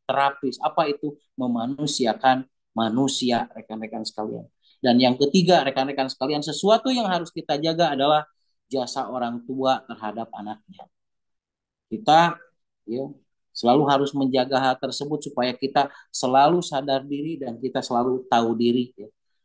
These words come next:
Bagaimana kita bertindak, bagaimana kita bersikap, dan insya Allah ketika tiga jasa tersebut kita jaga dan kita pelihara dalam kehidupan kita, maka malaikat akan selalu bersama kita.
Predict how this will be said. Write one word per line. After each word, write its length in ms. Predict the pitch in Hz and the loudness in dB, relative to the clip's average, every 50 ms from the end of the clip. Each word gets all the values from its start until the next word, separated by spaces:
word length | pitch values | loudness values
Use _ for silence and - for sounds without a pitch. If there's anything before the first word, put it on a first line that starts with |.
| _ _ _ | _ _ _
Bagaimana 560 | - 107 104 110 110 113 135 147 156 147 147 | -6 -2 -2 0 0 2 2 4 4 2 2
kita 320 | - 143 139 - 123 123 | 2 -4 0 2 2 2
bertindak, 640 | 131 135 135 135 - - 135 139 143 156 156 151 - | 2 2 -2 -2 -2 -4 -2 0 4 2 2 2 0
bagaimana 560 | - 123 110 110 117 117 127 135 143 139 139 | -6 -6 -4 -2 0 0 0 0 0 -2 -2
kita 240 | - 143 143 139 135 | -4 -4 -2 -2 0
bersikap, 560 | 143 143 143 - 151 147 - - 175 - - _ _ _ _ _ _ _ _ _ _ _ | 0 -2 -4 -4 -6 -10 0 2 2 2 2 _ _ _ _ _ _ _ _ _ _ _
dan 160 | - 120 120 123 | -2 0 0 0
insya 240 | 127 127 - 131 113 | 0 0 -2 0 0
Allah 360 | 117 123 135 131 117 - - - | 2 2 2 0 -2 -4 -8 -6
ketika 400 | - 139 139 165 170 170 - 180 185 | -6 -4 -2 -2 -4 0 0 -2 -2
tiga 360 | - - 175 139 139 156 151 131 | 0 -2 -4 0 4 4 4 6
jasa 360 | 135 147 139 135 - 143 135 | 4 2 0 2 -2 -6 -8
tersebut 480 | - - 135 - - 135 135 131 123 - | -6 -10 -10 -8 -8 -6 -6 -6 -8 -6
kita 280 | - 127 - 127 123 | -10 -4 0 0 2
jaga 440 | 127 156 196 202 202 185 185 180 180 - - _ _ _ | 6 6 6 6 6 6 4 4 2 0 -6 _ _ _
dan 160 | - 123 123 | -12 -12 -12
kita 240 | - - - 131 123 | -10 -12 -8 -8 -8
pelihara 520 | - - 131 131 131 135 156 156 147 139 | -8 -6 -6 -6 -4 -2 -2 -2 -2 -4
dalam 240 | 123 120 117 120 120 | -4 -6 -8 -8 -10
kehidupan 480 | 120 117 110 110 123 120 - 120 117 123 | -8 -8 -8 -8 -8 -4 -2 -2 -2 -2
kita, 320 | 147 143 - 143 131 - - _ _ _ _ - 107 | -6 -2 0 0 0 0 -2 _ _ _ _ -6 -4
maka 320 | 113 113 - - 123 120 | -4 -4 -2 -2 0 0
malaikat 560 | 117 113 110 113 127 131 120 - 120 113 - | 2 2 2 2 2 0 0 -2 -6 -6 -6
akan 280 | - - - - 110 107 107 | -8 -14 -8 -8 -8 -6 -6
selalu 440 | - 120 113 110 107 110 98 98 | -6 -6 -4 -4 -6 -8 -10 -12
bersama 320 | 95 - - 98 98 98 98 _ | -12 -10 -10 -8 -8 -10 -10 _
kita. 320 | - 98 - _ 87 - | -14 -16 -14 _ -20 -20